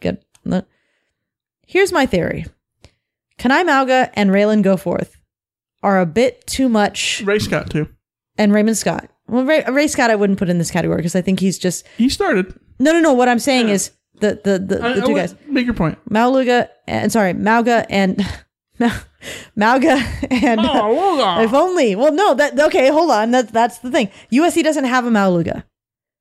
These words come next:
Speaker 1: U S C has Anthony Saros. Like, both linebackers are Anthony
Speaker 2: So
Speaker 1: Saros
Speaker 2: here's,
Speaker 1: constantly.
Speaker 2: but here's my thing.
Speaker 1: Like, not that they're bad, they're just not.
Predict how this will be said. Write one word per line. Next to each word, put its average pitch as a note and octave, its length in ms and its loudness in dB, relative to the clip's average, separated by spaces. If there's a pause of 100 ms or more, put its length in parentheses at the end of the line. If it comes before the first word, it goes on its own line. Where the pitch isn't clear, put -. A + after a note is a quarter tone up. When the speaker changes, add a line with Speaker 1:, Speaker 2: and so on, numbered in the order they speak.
(240)
Speaker 1:
U A3+ 180 2
S C#4 80 -2
C D4+ 80 0
has B3 420 0
Anthony A3 320 2
Saros. - 520 -6 (720)
Like, G#3 340 -2
both C4 320 0
linebackers A#3 580 0
are G#3+ 40 2
Anthony G#3 300 2
Speaker 2:
So A3+ 80 0
Speaker 1:
Saros - 240 -4
Speaker 2:
here's, B3 140 -2
Speaker 1:
constantly. G#3 480 -2
Speaker 2:
but G3+ 100 -2
here's G3 420 -2
my G3 140 2
thing. C#4+ 220 -2
Speaker 1:
Like, A#3+ 140 0
not D4+ 180 0
that G4 120 0
they're D#4+ 120 2
bad, A3+ 380 0
they're G#3 100 2
just B3 220 -2
not. G#3+ 400 0